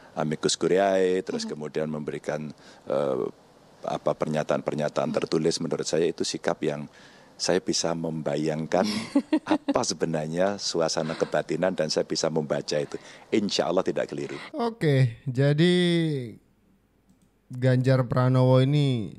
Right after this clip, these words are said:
Speaker 3: sekedar membaca, menerawang isi hati dari Megawati Soekarno Putri. Jadi Ganjar merasa dia bisa menerjemahkan karena dia adalah petugas partai yang cukup lama di partai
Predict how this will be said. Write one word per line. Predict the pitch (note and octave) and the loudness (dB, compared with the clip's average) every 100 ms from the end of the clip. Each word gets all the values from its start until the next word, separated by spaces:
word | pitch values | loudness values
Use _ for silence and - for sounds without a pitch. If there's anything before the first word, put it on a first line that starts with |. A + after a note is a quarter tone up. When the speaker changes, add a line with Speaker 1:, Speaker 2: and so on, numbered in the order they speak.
| - | -12
Speaker 3:
sekedar | - A#2 A2+ G#2+ G#2 G2 | -4 -2 2 2 2 0
membaca, | A2+ A#2+ B2 G#2+ G#2+ - F#2+ D#2+ | 0 2 2 2 0 -2 -4 -4
menerawang | F2+ A#2+ B2+ A#2 B2 B2 B2+ C3 C3 | -2 0 0 2 2 2 0 0 -2
isi | B2+ A#2+ C3 | -2 0 0
hati | A#2 A2+ B2+ | 2 0 -2
dari | A2+ G#2 G#2 G2 D2 | -2 0 0 -2 -6
Megawati | - G#2 A2+ A2 G#2+ G#2 A2 | -6 -4 0 0 0 0 -4
Soekarno | - G2+ F#2+ | -4 -4 -4
Putri. | G2 F#2 - E2+ C2 _ _ _ _ _ _ _ _ _ _ - _ _ _ - _ _ _ _ _ | -4 -6 -6 -8 -8 _ _ _ _ _ _ _ _ _ _ -20 _ _ _ -20 _ _ _ _ _
Jadi | B2 C3 D#3 D#3+ D3+ | 0 4 6 6 6
Ganjar | C#3+ C#3+ C#3+ D#3 D#3+ D#3 | 6 6 6 6 6 4
merasa | C#3+ C3+ C3+ E3 C#3+ | 4 4 4 4 4
dia | C3+ | 4
bisa | C3 A#2 | 2 0
menerjemahkan | B2 A#2+ A#2+ B2 A#2 G#2+ F#2 A#2+ B2+ D3+ F3 F3 D#3 - | 0 2 2 2 0 0 -2 0 2 2 0 -4 -6 -6
karena | A2+ A2 A2 | -2 0 0
dia | G#2 G2+ G2 | 0 0 0
adalah | F#2+ F#2 F#2 F#2+ | 0 -2 -2 -2
petugas | G2+ G#2+ G#2+ | -4 -4 -4
partai | - G#2+ G2 G#2+ | -2 -2 0 -2
yang | G#2 | -2
cukup | A2 G#2 | -4 0
lama | G#2+ G#2 G#2 | 0 0 0
di | B2+ | 0
partai | A#2 E3 C#3+ | 0 -2 -2